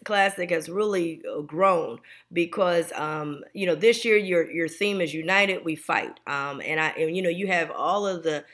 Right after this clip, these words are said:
the, um, players, they're, they're dressed, they have the pink, uh,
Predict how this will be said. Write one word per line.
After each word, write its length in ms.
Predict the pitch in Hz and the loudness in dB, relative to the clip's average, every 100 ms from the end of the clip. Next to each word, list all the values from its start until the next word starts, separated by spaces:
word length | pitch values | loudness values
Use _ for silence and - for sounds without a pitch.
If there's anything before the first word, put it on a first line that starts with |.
| - _ | -20 _
the, 420 | 160 165 156 147 | -4 -2 -2 -6
um, 380 | 127 139 139 117 | -10 -10 -12 -16
players, 680 | - 214 208 202 196 175 160 | 0 4 4 4 2 -2 2
they're, 400 | 165 156 151 - | 4 4 0 -4
they're 240 | 156 147 | -6 -6
dressed, 440 | 151 180 180 - - | -4 -2 -2 -4 -4
they 140 | 151 | -2
have 220 | 156 147 | -2 -2
the 100 | 151 | -6
pink, 540 | 147 - 202 196 185 - - - - | -8 -4 -2 -2 -6 -14 -20 -20 -10
uh, 420 | 151 156 143 127 | -4 -4 -4 -8